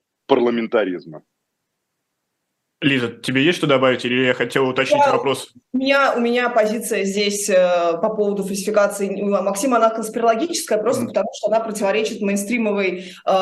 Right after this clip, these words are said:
Speaker 3: истории. Это не значит, что я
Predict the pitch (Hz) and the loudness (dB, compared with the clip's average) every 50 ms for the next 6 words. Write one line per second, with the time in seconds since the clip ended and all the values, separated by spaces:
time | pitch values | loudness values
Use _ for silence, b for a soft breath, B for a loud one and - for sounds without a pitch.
0 | 190 190 190 190 190 190 185 180 180 175 170 170 165 - - - - 196 - - | 4 4 4 4 2 2 2 2 2 2 2 0 -4 -6 -10 -8 -6 -4 0 2
1 | 269 247 233 208 190 175 - 202 208 202 214 220 214 254 262 269 - 226 208 - | 4 4 4 2 0 0 -2 -2 -2 -2 -2 0 0 0 0 0 -2 -4 -6 -4
2 | - 220 220 214 220 214 214 214 214 214 | -2 -2 2 2 4 4 4 2 2 0